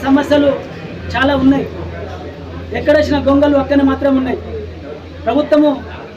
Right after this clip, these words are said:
రోడ్లు మాత్రము పట్టించుకొని వేగవంతం చేయాలని సిపిఐ పార్టీ ఇక్కడ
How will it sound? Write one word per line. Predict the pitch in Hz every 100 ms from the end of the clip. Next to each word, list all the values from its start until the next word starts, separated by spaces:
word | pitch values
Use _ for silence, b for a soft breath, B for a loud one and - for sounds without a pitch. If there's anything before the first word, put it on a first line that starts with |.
| 175
రోడ్లు | 226 294 294
మాత్రము | 277 277 285 285 254
పట్టించుకొని | 240 294 262 269 277 277 - - - - - - - - -
వేగవంతం | 214 269 294 294 294 285
చేయాలని | 269 277 285 285 294 - - - - - - - -
సిపిఐ | 294 302 294 285
పార్టీ | 277 302 269 214 202 185 - 143 131 - - - -
ఇక్కడ | 254 277